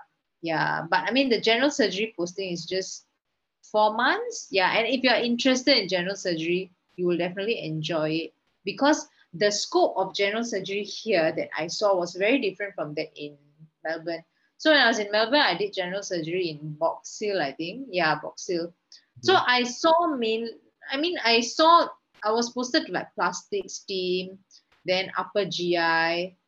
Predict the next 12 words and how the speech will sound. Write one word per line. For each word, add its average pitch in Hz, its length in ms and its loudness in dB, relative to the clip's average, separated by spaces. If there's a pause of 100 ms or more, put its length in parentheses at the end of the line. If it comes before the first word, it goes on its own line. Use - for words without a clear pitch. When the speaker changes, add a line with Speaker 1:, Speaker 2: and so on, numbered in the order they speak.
(480)
Speaker 2:
Mm-hmm. 123 220 -10
Speaker 1:
and 214 80 -4
then 247 160 2
my 185 100 2
fifth - 320 -6
year, 240 100 4
I 170 120 0
got - 180 -6
plastics 175 400 -2
for 156 140 -6
six - 320 -12
weeks. - 240 -8